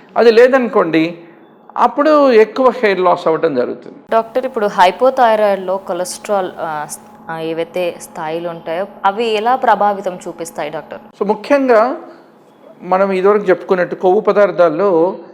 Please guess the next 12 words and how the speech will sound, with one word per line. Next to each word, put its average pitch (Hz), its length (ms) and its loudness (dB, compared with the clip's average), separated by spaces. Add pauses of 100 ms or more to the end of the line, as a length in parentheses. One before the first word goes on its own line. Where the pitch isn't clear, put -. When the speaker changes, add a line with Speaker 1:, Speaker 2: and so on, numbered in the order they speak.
(240)
Speaker 1:
రెండు 185 260 -2
రకాల 190 280 2
కొవ్వు 156 260 -2
పదార్థాలు, 123 340 -2
మంచి 185 300 -2
కొవ్వు 226 220 4
పదార్థాన్ని 208 680 2
హెచ్డిఎల్ 208 500 0
అంటారు, 208 360 0
Speaker 2:
Hmm. 170 600 -12 (460)
Speaker 1:
ఆ, 160 260 -2
బ్యాడ్ 170 500 0